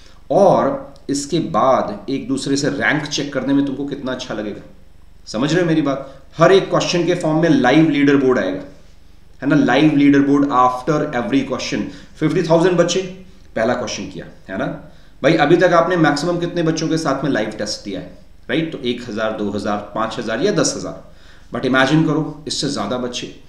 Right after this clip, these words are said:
तो live ranking में आपको motivation feel होगा बच्चों, आपको बहुत अच्छा motivation feel होने वाला है। दूसरी चीज़, for example तुम्हारा नाम राहुल है,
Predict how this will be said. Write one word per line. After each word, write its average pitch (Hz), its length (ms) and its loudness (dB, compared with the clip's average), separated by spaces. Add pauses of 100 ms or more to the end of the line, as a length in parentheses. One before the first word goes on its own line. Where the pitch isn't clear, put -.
(300)
तो 202 60 0
live 160 400 4
ranking 165 360 4
में 180 180 0
आपको 135 380 2
motivation 170 520 2
feel 160 200 -2
होगा 139 220 0
बच्चों, - 260 -6 (260)
आपको 131 260 -4
बहुत 135 280 0
अच्छा 160 180 -2
motivation 143 480 -2
feel 135 200 -4
होने 113 160 -6
वाला 95 200 -6
है। - 120 -18 (1080)
दूसरी 214 300 0
चीज़, 139 240 0 (720)
for 165 180 4
example 160 360 6
तुम्हारा 113 260 0
नाम 135 200 0
राहुल 156 260 2
है, - 180 -8